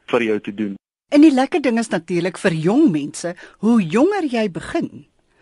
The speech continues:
Speaker 2: hoe
Speaker 1: Ja.
Speaker 2: kleiner is daardie bedrag wat jy oor die jare moet spaar voor jy nou eendag by aftrede uitkom.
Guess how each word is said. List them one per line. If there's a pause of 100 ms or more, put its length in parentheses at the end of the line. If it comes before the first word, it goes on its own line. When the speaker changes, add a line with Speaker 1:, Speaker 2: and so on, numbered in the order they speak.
(160)
Speaker 2:
hoe
Speaker 1:
Ja.
Speaker 2:
kleiner
is
daardie
bedrag
wat
jy
oor
die
jare
moet
spaar
voor
jy
nou
eendag
by
aftrede
uitkom.